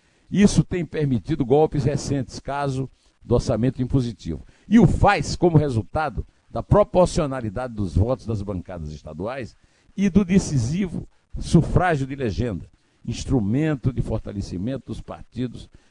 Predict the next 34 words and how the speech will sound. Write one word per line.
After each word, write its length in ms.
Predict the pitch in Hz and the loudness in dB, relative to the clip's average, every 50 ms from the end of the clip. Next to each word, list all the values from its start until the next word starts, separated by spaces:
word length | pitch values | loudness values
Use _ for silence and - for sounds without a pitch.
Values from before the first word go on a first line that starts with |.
| _ _ | _ _
da 160 | - 110 113 | -8 -8 -4
Constituição 640 | - - 123 113 - - 104 101 - - 127 117 127 | 2 2 2 2 2 0 -2 -2 0 0 0 2 4
ultraliberal 720 | 156 175 - - 127 117 117 107 104 95 87 92 98 92 | 4 4 2 0 -8 -6 -8 -8 -8 -8 -6 -6 -6 -4
de 80 | 82 82 | -6 -6
mil 120 | 80 87 | -6 -6
novecentos 300 | 87 85 80 - 85 80 | -6 -6 -6 -8 -10 -12
e 40 | - | -10
quarenta 320 | - 87 85 90 - - 127 | -10 -10 -10 -10 -10 -8 -10
e 60 | 117 | -10
seis, 360 | - - - - 139 - - _ _ _ _ _ | -10 -10 -10 -10 -10 -10 -12 _ _ _ _ _
remodelado 840 | - 135 147 139 135 135 120 113 98 101 113 127 135 131 123 117 - - _ _ _ - | -4 -4 -2 -2 -2 -4 -4 -4 -6 -6 -8 -6 -6 -6 -6 -8 -8 -8 _ _ _ -6
e 100 | 127 120 | -4 0
reforçado 760 | 123 117 - - 98 90 - - 123 120 117 110 101 - - _ _ _ _ _ - | 0 0 0 0 -2 -4 -2 -4 -6 -6 -6 -6 -8 -10 -10 _ _ _ _ _ -10
na 240 | - 104 113 117 | -8 -6 -6 -6
Constituição 1040 | - - 117 113 101 - 107 95 - 104 101 87 - - - 110 117 117 110 98 87 - _ _ _ _ _ _ _ | -6 -2 -2 -2 -2 -2 -6 -10 -8 -6 -6 -6 -8 -8 -6 -6 -4 -4 -4 -6 -8 -10 _ _ _ _ _ _ _
Malandrinha 1040 | - 76 85 92 95 98 95 95 92 90 87 80 76 98 98 101 92 80 71 65 71 _ _ _ _ _ _ _ _ - | -10 -8 -8 -6 -6 -8 -8 -8 -6 -6 -6 -4 -6 -4 -4 -4 -4 -4 -6 -8 -12 _ _ _ _ _ _ _ _ -6
de 120 | 90 98 | -4 0
mil 160 | 92 101 107 | 2 2 2
novecentos 400 | 107 110 107 - - 104 104 98 | 2 2 0 0 -2 -2 -2 0
e 40 | 104 | 0
oitenta 360 | 101 92 - 107 101 - 117 | -2 -2 -2 -6 -6 -6 -4
e 40 | 107 | -4
oito. 200 | 92 82 76 - _ _ _ _ _ _ - - | -4 -4 -4 -6 _ _ _ _ _ _ -2 2
Por 180 | 139 156 170 | 2 4 6
esse 320 | 185 196 175 - - 180 170 | 6 4 4 4 2 0 0
método 580 | 139 143 165 180 175 - - 135 127 110 110 113 | 0 0 0 0 0 0 2 0 0 2 2 0
usurpador, 720 | 107 92 82 95 87 - - 127 123 107 110 139 151 156 - - _ _ _ _ _ _ - | 0 2 2 0 0 0 -2 -6 -4 0 2 0 0 0 -4 -14 _ _ _ _ _ _ -2
os 180 | 147 156 147 156 | 0 0 2 2
estados 480 | 156 - - 175 175 175 151 135 117 | 0 0 0 -2 -2 -2 -4 -4 -4
mais 320 | 127 139 156 160 151 - - | -4 -4 -2 -4 -2 -2 -2
populosos, 760 | - 131 120 - 113 110 110 131 147 143 127 104 85 - - | -4 -4 -6 -4 -4 -2 0 2 2 2 2 0 -2 -6 -8
como 160 | - 104 95 | -6 -4 -4
São 200 | - 104 95 80 | -4 -4 -6 -6
Paulo, 380 | - - 127 135 127 87 78 | -6 -6 -4 -2 -2 -4 -4